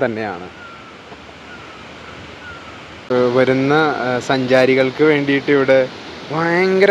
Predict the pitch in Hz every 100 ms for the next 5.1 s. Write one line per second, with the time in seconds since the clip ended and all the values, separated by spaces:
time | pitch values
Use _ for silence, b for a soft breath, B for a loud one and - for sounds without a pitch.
0 | 190 165 127 135 131 127 107 98 - -
1 | - - 131 123 120 127 143 156 147 139
2 | 151 147 151 131 127 131 143 139 139 139
3 | 139 - 139 135 147 170 214 214 175 170
4 | 175 180 190 202 202 220 220 - - -
5 | -